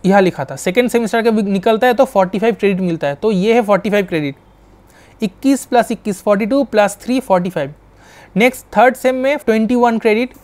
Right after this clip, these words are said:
फोर्थ सेम में ट्वेंटी टू प्लस ये थ्री। अगर ये थ्री इधर नहीं यूज़ किया, then इधर यूज़ करना पड़ेगा। तो फोर्थ सेम के बाद जब निकलेगा तब उसको कितना क्रेडिट मिलेगा? एटी एट क्रेडिट मिलेगा। और ये डिप्लोमा वाला सर्टिफिकेट, पहले तो कॉमर्स सर्टिफिकेट, फिर डिप्लोमा सर्टिफिकेट,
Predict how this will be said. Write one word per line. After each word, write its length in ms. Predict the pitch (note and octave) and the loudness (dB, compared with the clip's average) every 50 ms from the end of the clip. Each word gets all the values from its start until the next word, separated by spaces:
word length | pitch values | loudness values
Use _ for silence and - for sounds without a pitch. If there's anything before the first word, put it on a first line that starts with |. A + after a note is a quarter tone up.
| - - - | -20 -6 0
फोर्थ 260 | B3+ C#4 D#4 C4+ - | 2 4 4 4 2
सेम 180 | - - A#3 G#3+ | 0 0 0 0
में 140 | A3+ B3+ | 0 -2
ट्वेंटी 260 | A#3+ - A3+ G#3+ G#3+ G3+ | 0 0 0 0 0 0
टू 280 | F#3 C4+ D4+ D#4 D#4 - - _ _ _ _ | 0 0 0 0 -2 -4 -10 _ _ _ _
प्लस 240 | G3+ G#3 A3+ A3 A3 | 2 4 4 4 2
ये 100 | A3+ A3+ | -2 -4
थ्री। 160 | A3 - G#3+ G3+ | -4 -2 -2 -2
अगर 180 | F#3+ G3 G#3 | 0 0 0
ये 180 | G#3 G3+ A#3+ B3 | 0 0 0 -2
थ्री 200 | B3 - C4 A3+ | -2 -2 0 0
इधर 220 | G#3 G#3+ A#3+ C4 | 2 4 2 2
नहीं 240 | B3+ B3+ B3 B3+ B3 | 4 2 2 2 2
यूज़ 180 | A3 A3 G#3 - | 2 0 0 -2
किया, 160 | - A#3 C4 C4 | 0 2 2 2
then 180 | A3+ A#3 A3+ | 4 2 0
इधर 180 | A3+ G3+ A#3 A#3+ | 0 0 0 0
यूज़ 180 | A#3+ A#3+ G3+ | 0 -2 -2
करना 200 | - A#3+ A3 A3+ | -4 -4 -2 -2
पड़ेगा। 360 | G#3+ A3 G#3+ G#3+ G#3+ A#3 C4 C#4 - - - - - - _ _ | -2 -2 -2 -2 -2 -4 -6 -8 -12 -20 -20 -20 -20 -20 _ _
तो 160 | - G#3+ G#3+ G#3+ | 0 2 2 0
फोर्थ 340 | - - - A#3+ B3+ B3 | 0 2 2 2 2 2
सेम 160 | - C4 B3 A#3 | 0 -6 -6 -4
के 80 | B3 | -2
बाद 200 | A#3+ A#3+ G#3+ G#3 G#3+ | 0 0 0 0 0
जब 160 | A3 A3+ G#3+ | 0 0 0
निकलेगा 420 | A3 A3 - A#3 A3 A3 G#3+ A3+ | 0 -2 0 0 0 2 2 2
तब 200 | A3 - A3 G#3+ | 2 2 -2 -2
उसको 200 | A3 G#3+ - A#3+ | -4 -4 -4 -4
कितना 260 | G3+ - A3 F#3+ A#3 | -4 -4 -4 -4 -4
क्रेडिट 280 | A3 - A3 G#3+ G#3+ G3+ | -2 0 0 0 0 0
मिलेगा? 320 | G#3+ A3 G#3+ G#3+ G#3+ A3 | -2 -2 0 2 2 2
एटी 480 | G#3+ G3 G#3 G3 - _ _ - A#3+ A#3 | 4 2 0 -2 -4 _ _ -2 2 4
एट 200 | A3 A3 A3 F#3 | 4 4 2 2
क्रेडिट 260 | - A3+ G#3 G3 F3+ | 2 2 2 2 2
मिलेगा। 240 | F3+ E3 D#3 D3+ D3+ | 0 -2 -2 -2 0
और 160 | E3 F3+ F#3+ | 0 0 0
ये 100 | G#3+ A3 | 2 2
डिप्लोमा 420 | F#3 F3 G3+ F#3 G3+ G#3 G3+ G3+ G3 | 2 2 0 0 0 0 0 2 2
वाला 180 | F#3+ G3 G3+ | 2 0 0
सर्टिफिकेट, 480 | F#3 F#3 E3 D#3+ E3 E3+ D#3+ E3 D#3 - | 0 0 -2 -2 -2 -4 -4 -4 -4 0
पहले 200 | - F#3 F#3+ G#3 | 2 2 2 4
तो 140 | G#3+ A#3+ G#3+ | 4 2 2
कॉमर्स 320 | - G3 F3+ G3+ A3 - | 2 0 0 0 0 0
सर्टिफिकेट, 520 | - A#3 A3+ A3 A3 A#3+ G#3+ A#3+ C#4 C#4 - - - - - - - - - | 0 0 0 0 -2 -2 0 0 0 0 -2 -8 -20 -20 -20 -20 -20 -20 -10
फिर 180 | - - F#3+ D#3 | -4 -2 -2 -2
डिप्लोमा 320 | E3+ E3+ G3 G3+ A3 A#3+ | -2 -2 -2 0 0 2
सर्टिफिकेट, 580 | A3+ B3 A#3+ G#3+ A#3 G#3+ A#3 A3+ C#4 C#4+ D4 | 2 2 2 2 0 -2 -2 0 0 0 0